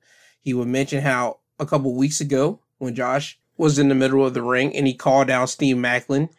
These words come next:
and Maclin declined that open challenge. So Maclin is the one running away from Josh here.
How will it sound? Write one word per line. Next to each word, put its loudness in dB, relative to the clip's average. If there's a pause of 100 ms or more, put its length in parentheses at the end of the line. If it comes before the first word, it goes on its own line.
(140)
and -6
Maclin 0 (300)
declined 0
that 0
open 0
challenge. -4 (200)
So -6
Maclin 0
is -4
the -4
one 0
running -2
away -4
from -12
Josh 0
here. -18